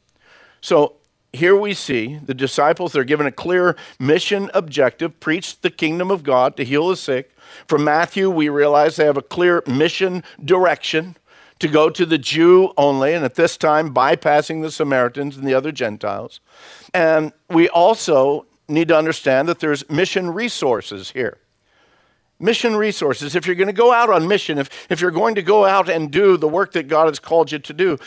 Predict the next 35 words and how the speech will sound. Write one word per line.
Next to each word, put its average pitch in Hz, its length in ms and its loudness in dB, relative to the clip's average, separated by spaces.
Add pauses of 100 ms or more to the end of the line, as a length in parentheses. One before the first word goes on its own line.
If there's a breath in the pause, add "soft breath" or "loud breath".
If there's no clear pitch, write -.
(140 loud breath)
there 180 120 2
needs 190 300 -2
to 190 80 -4
be 175 100 -6
some 214 300 -2
kind 160 340 0
of 165 180 -2
resources. 147 920 -6 (280 loud breath)
You 175 240 -4
need 202 200 0
to 185 80 2
know 196 220 2
what 175 200 2
kind 180 200 2
of 151 140 -2
gear 190 320 2
to - 120 -8
carry 165 420 2
with 180 280 -2
you 160 100 0
or 147 80 2
what 147 180 -2
kind 160 160 0
of 139 120 -6
gear 156 280 0 (180 loud breath)
not 170 440 -2
to 170 100 -6
carry 131 360 0
with 123 260 -2
you. 117 160 -4 (240 loud breath)
And 165 220 -2
so 196 240 2
go 185 180 2
figure, 156 380 0
Jesus 170 880 -2